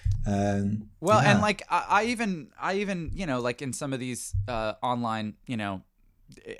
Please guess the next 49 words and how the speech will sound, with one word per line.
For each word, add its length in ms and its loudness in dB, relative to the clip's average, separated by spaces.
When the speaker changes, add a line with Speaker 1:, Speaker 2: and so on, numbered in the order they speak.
Speaker 2:
e-, 120 -10
engagements 560 -2
I've 140 -2
had, 300 -2
you 80 -6
know, 100 -6
sometimes 440 -8
see 140 -6
in 100 -6
the 60 -10
comments, 500 -6
like, 160 -4
"Oh, 100 2
John 340 2
talks 300 -2
about 300 0
feel," 300 -4
he 160 0
uses 340 -2
the 80 -6
word 200 -2
"feels" 580 -2
a 60 -4
lot. 380 -8
Like, 300 -2
like, 200 -2
uh, 200 0
I'm 200 2
criticized 680 -2
for 160 -6
just 320 -10
talking 400 0
about 300 2
feelings 680 -4
Speaker 1:
How 180 0
you 80 4
feel. 240 2
Speaker 2:
too 60 0
much. 400 -8
And 120 -4
I'm 100 -4
like, 220 -4
"But 160 -10
tha-, 140 -6
that's 240 0
where 160 4
we 200 0
all 320 0
live." 460 -2